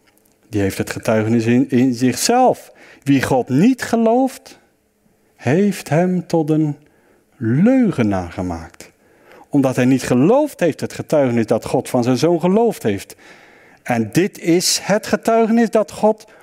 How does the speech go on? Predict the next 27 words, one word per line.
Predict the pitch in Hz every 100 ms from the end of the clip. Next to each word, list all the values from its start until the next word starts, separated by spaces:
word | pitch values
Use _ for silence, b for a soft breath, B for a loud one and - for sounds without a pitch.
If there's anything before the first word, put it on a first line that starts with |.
| B B
ons | - 202 208
het | 185
eeuwige | 196 214 208 196
leven | 208 226 277 214
gegeven | 165 139 139 135 113
heeft. | 127 160
En | - 151
dit | 143
leven | 127 170 226 247
is | 214
in | 240
zijn | 226 240
Zoon. | 226 262 220 113 98 _ b b b b
Wie | - 127
de | 139
Zoon | 117 190 269 233
heeft, | 117 107 113
heeft | 170 185
het | 233
leven. | 240 262 226 123 101 87 - b b b b b b b b b b
Wie | 131
de | 120 113
Zoon | 120 120
van | 113 107
God | - 107
niet | 113 123 208 -
heeft, | 190 214 254 - -